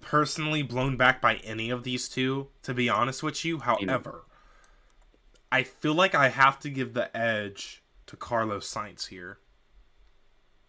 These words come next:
Speaker 2: Okay.
Speaker 1: You disagree?
Speaker 2: I was gonna say V K, but I'm not necessarily, like, pulling for V K. Like,
Speaker 1: Okay.
Speaker 2: I'm cool with, I'm cool with doing Sainz.
Speaker 1: I
Speaker 2: I'm not,
Speaker 1: looked
Speaker 2: like,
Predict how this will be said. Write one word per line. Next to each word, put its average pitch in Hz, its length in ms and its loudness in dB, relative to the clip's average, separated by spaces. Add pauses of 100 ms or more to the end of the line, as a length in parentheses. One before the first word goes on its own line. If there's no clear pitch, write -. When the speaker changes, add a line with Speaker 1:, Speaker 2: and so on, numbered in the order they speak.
(300)
Speaker 2:
Okay. 110 420 2 (920)
Speaker 1:
You 110 80 -6
disagree? 117 520 -2
Speaker 2:
I 143 80 8
was 196 160 8
gonna 254 180 10
say 262 220 8
V 135 280 6
K, 196 460 8 (180)
but 151 200 -2
I'm 123 320 6
not 117 460 8 (160)
necessarily, 117 800 0
like, 104 420 2 (100)
pulling 113 380 4
for 113 160 4
V 107 180 2
K. 131 400 0 (880)
Like, 131 180 6
Speaker 1:
Okay. 131 260 0 (1160)
Speaker 2:
I'm 120 140 4
cool 147 300 8
with, 120 140 8 (200)
I'm 123 180 4
cool 208 180 10
with 147 120 10
doing 107 180 6
Sainz. 104 180 2
Speaker 1:
I 180 160 12
Speaker 2:
I'm 165 160 10
not, 226 140 10
Speaker 1:
looked 165 180 8
Speaker 2:
like, 147 80 -2